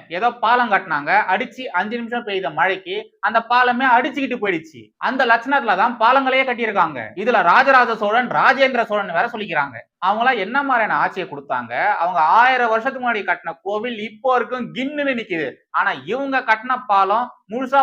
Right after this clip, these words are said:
ஒரு வருஷம் கூட நிக்கலையே, வெறும் அஞ்சு நிமிஷம் அடிச்சு மழை பெஞ்சதுக்கு அடிச்சுன்னு போயிடுச்சே. அது எப்படிதான் கொஞ்சம் கூட கூச்சமே படாம ராஜேந்திர சோழன், ராஜராஜ சோழன் சொல்லிக்கிறாங்களோ?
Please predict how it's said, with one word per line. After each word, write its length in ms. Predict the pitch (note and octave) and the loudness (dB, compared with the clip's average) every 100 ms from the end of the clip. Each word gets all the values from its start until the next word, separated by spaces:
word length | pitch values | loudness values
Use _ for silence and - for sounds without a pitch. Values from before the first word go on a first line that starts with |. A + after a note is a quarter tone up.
| A3 | 4
ஒரு 200 | B3 D4 | 6 6
வருஷம் 280 | C#4+ B3+ C4 | 6 4 2
கூட 140 | C4+ | 0
நிக்கலையே, 560 | B3 A3+ B3 A3+ F#3+ G#3 E3 - _ | 0 -4 -6 -4 -2 -2 -4 -8 _
வெறும் 340 | A3 C4+ C4+ | 2 4 4
அஞ்சு 300 | F#3 B3 C4 | 2 -4 -4
நிமிஷம் 340 | C4+ B3+ C#4 A#3 | -6 0 4 4
அடிச்சு 280 | A3+ - C#4 | 2 -2 -6
மழை 220 | G#3+ G#3+ | 0 0
பெஞ்சதுக்கு 520 | A#3+ A3 G3 D#3+ D#3 A#3 - | 0 -4 -6 -6 -4 -4 -2
அடிச்சுன்னு 400 | G#3 C#4 C#4 A#3+ | -2 -4 -8 -4
போயிடுச்சே. 420 | A#3+ A3 A3+ A#3 G3+ A#2 _ | -4 -4 -6 -6 -4 -6 _
அது 200 | C3 F3 | -6 -4
எப்படிதான் 360 | G#3 A3 A#3+ A3+ | -4 -2 -2 -2
கொஞ்சம் 260 | G3 G3 | -6 -6
கூட 100 | G3+ | -6
கூச்சமே 480 | G#3+ G3+ G3 G3 G3+ | -6 -8 -10 -8 -8
படாம 380 | F#3+ D#3 E3 F3 | -6 -4 -2 -2
ராஜேந்திர 440 | C#3 E3 F3 F#3 E3 | 0 -2 -2 -6 -8
சோழன், 340 | D#3+ A3+ F3 | -6 -6 -6
ராஜராஜ 480 | C3 E3+ A3 G#3 F#3+ | -2 0 2 2 0
சோழன் 320 | F3 D#3+ E3+ | -2 -4 -6
சொல்லிக்கிறாங்களோ? 520 | E3 D3+ C#3+ C3 C3+ | -12 -8 -6 -6 -6